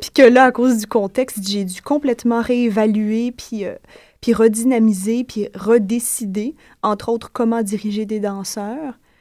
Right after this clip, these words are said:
Ça, ça, j'ai dû renouveler mon approche complètement, parce que pour eux, j'ai, c'était,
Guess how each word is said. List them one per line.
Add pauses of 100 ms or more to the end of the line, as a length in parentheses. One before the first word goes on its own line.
(280)
Ça,
ça, (240)
j'ai
dû
renouveler
mon
approche
complètement, (920)
parce
que
pour
eux,
j'ai,
c'était,